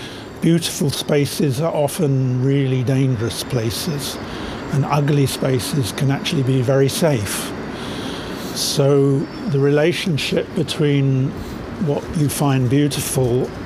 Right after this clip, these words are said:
and whether it's dangerous or safe is, again, very complex. It's, there's no one-to-one.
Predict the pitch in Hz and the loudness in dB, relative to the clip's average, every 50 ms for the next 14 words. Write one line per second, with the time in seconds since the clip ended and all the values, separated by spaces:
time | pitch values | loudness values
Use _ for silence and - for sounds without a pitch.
0 | - - - 165 139 139 131 131 131 127 - - - - - - - - - - | -10 -6 -2 0 2 2 2 2 2 2 2 0 -2 -2 -2 0 0 0 0 0
1 | - - - - - 139 131 - - 131 143 147 135 135 135 135 123 - - - | -2 -2 -2 -2 -2 -2 0 0 2 2 4 4 4 2 2 2 0 -2 -4 -4
2 | - - - - - - - - - - - - - - - - - - 135 135 | -4 -4 -2 -2 -2 -2 -4 -2 -2 -2 0 0 0 0 0 0 0 2 2 2
3 | 139 139 143 127 135 123 - - - 135 123 113 98 - - 151 147 135 123 139 | 2 2 2 2 0 0 0 0 0 0 0 -2 -2 -2 0 2 2 2 2 0
4 | - - - - - - - - - - - - - - - - - - 139 139 | -2 -4 -4 -4 -6 -6 -8 -8 -8 -8 -8 -8 -8 -8 -6 -4 -2 0 2 2
5 | 131 - - - - - - - 233 165 - - - - 151 147 139 127 120 123 | 2 0 0 -2 -2 -2 -2 -2 -2 -2 -2 -2 0 2 4 4 4 4 2 2
6 | 127 123 131 - - 151 139 127 - 123 135 - - - - - - - - - | 2 2 0 0 0 0 0 0 -2 -4 -4 -4 -4 -6 -6 -4 -4 -4 -4 -4
7 | - - - - 185 156 - 143 135 139 143 139 139 135 117 120 127 127 131 131 | -4 -6 -4 -2 -2 -2 0 2 2 2 4 4 2 2 2 0 0 2 2 0
8 | 127 101 131 131 120 120 123 123 127 120 117 117 113 | 0 2 2 2 2 2 2 2 2 2 0 0 -2